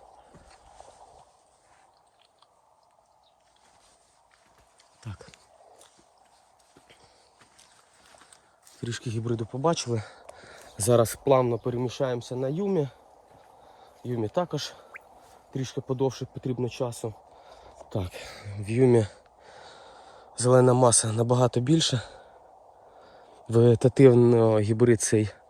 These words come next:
кращий, він ховає максимум свої всі плоди. Тому, щоб побачити плод, зараз ми будемо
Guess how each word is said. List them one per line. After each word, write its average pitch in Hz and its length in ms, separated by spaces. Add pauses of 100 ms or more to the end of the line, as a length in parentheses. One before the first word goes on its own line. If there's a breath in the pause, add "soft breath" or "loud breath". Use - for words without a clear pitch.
(1080)
кращий, 127 640
він 127 140
ховає 120 440
максимум 113 640
свої 120 480 (600 loud breath)
всі 113 360 (160)
плоди. 113 500 (1040 loud breath)
Тому, 117 160
щоб 117 200 (300)
побачити 120 440
плод, 151 400 (440 loud breath)
зараз 113 320
ми 113 80
будемо 113 400